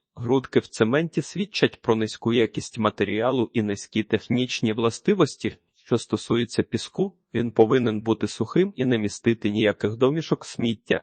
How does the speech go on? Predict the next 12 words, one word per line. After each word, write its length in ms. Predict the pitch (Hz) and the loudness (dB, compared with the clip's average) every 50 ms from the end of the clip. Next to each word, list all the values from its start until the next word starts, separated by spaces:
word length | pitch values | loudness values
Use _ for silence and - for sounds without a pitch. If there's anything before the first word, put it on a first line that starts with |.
| _ - | _ -2
і 100 | 135 123 | -2 -2
глини. 460 | 113 123 117 120 110 107 95 90 - _ _ _ _ _ _ - | 0 0 0 0 0 0 -2 -6 -10 _ _ _ _ _ _ -4
Рекомендується 920 | - 127 123 - - 117 110 104 101 98 92 127 165 190 190 - - 185 | 0 0 0 2 2 2 2 2 0 2 2 2 2 2 2 2 0 0
перед 320 | - - 165 147 127 - _ | 2 4 4 4 2 2 _
приготуванням 800 | - 117 113 120 107 - 104 98 107 123 143 156 165 165 156 | -2 0 2 0 0 2 4 6 6 6 6 4 0 -2 0
розчину 420 | 143 160 160 - - 170 156 139 123 | 0 -2 -2 -2 -2 -2 -2 -2 -2
просіяти 640 | - 120 117 - - - 185 214 208 202 - 113 | -2 -4 -4 -4 -4 -2 0 2 2 2 2 0
його 260 | 101 104 104 104 104 101 | 0 2 0 0 -2 -2
через 300 | - - 101 98 98 - | -2 -2 -2 -2 -4 -8
спеціальне 760 | - - - 110 - - - 104 110 - 165 151 147 147 | -10 -6 -2 -2 -2 0 0 0 2 2 0 0 0 -2
будівельне 600 | 127 113 113 107 107 104 101 110 104 104 104 104 104 | 0 0 0 0 2 2 2 2 0 0 -4 -6 -8
сито. 500 | - - - 104 95 - - 90 85 | -8 -8 -8 -8 -8 -8 -10 -14 -14